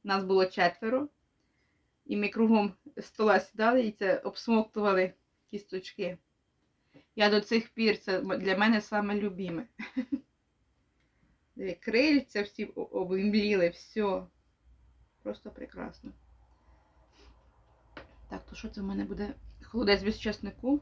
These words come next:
в магазин я вже не піду. <clears throat> Я пошукаю, десь там, може, в шухляді ще є, е, пару цих, хоч трошки. <laughs> Е,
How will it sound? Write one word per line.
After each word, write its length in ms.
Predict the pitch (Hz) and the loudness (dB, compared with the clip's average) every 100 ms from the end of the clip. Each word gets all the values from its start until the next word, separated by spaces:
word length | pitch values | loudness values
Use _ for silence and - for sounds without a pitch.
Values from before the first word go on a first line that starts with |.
| - | -2
в 60 | |
магазин 400 | 190 185 185 208 | -10 -10 -4 -4
я 80 | 202 | -4
вже 140 | 190 190 | -6 -6
не 120 | 180 | -8
піду. 400 | - 190 226 262 _ _ _ _ _ _ _ _ _ _ _ _ | -8 -8 -6 -8 _ _ _ _ _ _ _ _ _ _ _ _
<clears throat> 540 | 208 - _ 208 220 - | -12 -12 _ -10 -8 -4
Я 140 | 247 | -4
пошукаю, 600 | - 226 240 254 220 196 | -4 -4 -2 4 4 4
десь 200 | - 202 | 0 -6
там, 180 | 214 202 | -6 -4
може, 200 | 202 202 | 0 0
в 60 | |
шухляді 500 | - 220 - 208 196 | 0 -6 -4 -4 -2
ще 200 | 202 - | -4 -4
є, 280 | 202 233 269 - _ _ _ _ _ _ _ _ _ _ | 0 0 0 -4 _ _ _ _ _ _ _ _ _ _
е, 120 | 185 | -6
пару 800 | 190 - 202 190 185 185 180 - - | -6 -4 -2 0 0 -2 -4 -6 -10
цих, 460 | 185 185 - _ _ _ _ _ _ _ | -8 -8 -10 _ _ _ _ _ _ _
хоч 380 | _ 247 240 - | _ -4 -4 -6
трошки. 580 | 294 320 - - - - | 0 2 2 -4 -14 -10
<laughs> 260 | 226 - 262 - _ _ - - - - _ _ _ - | -6 0 0 0 _ _ -20 -20 -20 -20 _ _ _ -4
Е, 240 | 208 | -4